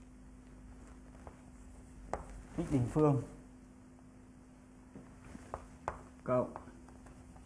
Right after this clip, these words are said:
hai M X cộng một phần ba x. Cận của chúng ta vẫn lấy từ không đến hai và bằng,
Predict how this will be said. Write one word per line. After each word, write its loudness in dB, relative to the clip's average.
hai 6
M 8
X 2
cộng 2
một 6
phần 4
ba 6
x. 2
Cận 6
của 0
chúng 2
ta 12
vẫn 8
lấy 12
từ 8
không 8
đến 4
hai 4
và 6
bằng, 6